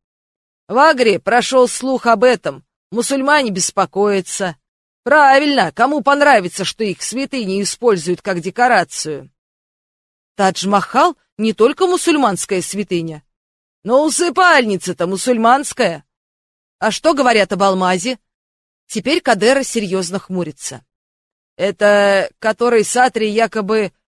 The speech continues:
в Тадж-Махале нашел? Чепуха! Алмаз, может, и был, но хранился уж точно не там.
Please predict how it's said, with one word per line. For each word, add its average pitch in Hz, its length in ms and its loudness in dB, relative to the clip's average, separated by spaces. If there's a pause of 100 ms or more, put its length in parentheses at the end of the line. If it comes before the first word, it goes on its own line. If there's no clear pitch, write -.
(140)
в - 60 -20
Тадж-Махале 233 840 0
нашел? 165 460 -4 (580)
Чепуха! 233 1000 0 (440)
Алмаз, 277 560 2
может, 226 380 -2
и 233 60 0
был, 233 420 0 (320)
но 240 220 0
хранился 240 640 0
уж 196 160 -6
точно 208 400 -4
не 202 160 -4
там. 196 460 0